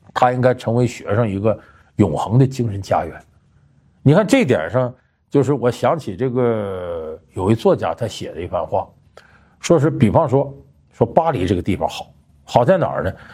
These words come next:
就这辈子哪怕你去过一次，你这一生巴黎都与你同在。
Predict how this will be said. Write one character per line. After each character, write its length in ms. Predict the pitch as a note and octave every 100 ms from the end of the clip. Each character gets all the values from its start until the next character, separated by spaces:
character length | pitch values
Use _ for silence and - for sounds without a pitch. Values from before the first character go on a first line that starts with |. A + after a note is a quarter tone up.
| -
就 120 | - F3+
这 120 | B3
辈 200 | A3 A#3+
子 80 | F#3+
哪 120 | F#2
怕 120 | G#2+
你 120 | E3+
去 200 | - -
过 120 | D#3+ F2
一 120 | G2
次， 220 | - C#3 - _ _ _ _ -
你 120 | A2+
这 120 | D#3+
一 180 | G#3+ F#3
生 200 | E3 D3+
巴 200 | C3+ B2+
黎 100 | A#2+
都 120 | G#2+
与 120 | G2+
你 120 | G2+ E2
同 180 | - C#2
在。 160 | -